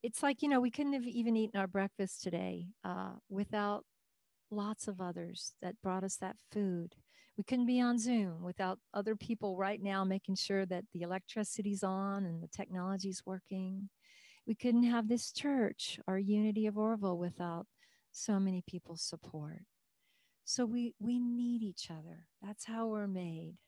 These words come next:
You know, and sometimes we need to reach out and say, "I'm struggling. I'm feeling despair. You know,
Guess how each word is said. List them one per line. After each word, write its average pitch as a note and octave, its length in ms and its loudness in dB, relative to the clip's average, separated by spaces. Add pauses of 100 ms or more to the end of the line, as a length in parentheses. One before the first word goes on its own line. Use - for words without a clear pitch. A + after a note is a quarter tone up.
(600)
You G3+ 80 0
know, G3+ 120 4
and G3+ 120 2
sometimes A#3 500 2
we A3+ 120 6
need G#3+ 200 6
to G#3+ 60 -2
reach G#3+ 300 0
out G3+ 160 -4
and G3 100 -4
say, G#3 340 -2
"I'm A#3 220 2
struggling. G#3+ 680 -6 (920)
I'm A#3 220 2
feeling A#3+ 380 6
despair. G3+ 680 -2 (240)
You F3+ 100 -4
know, F3+ 360 -4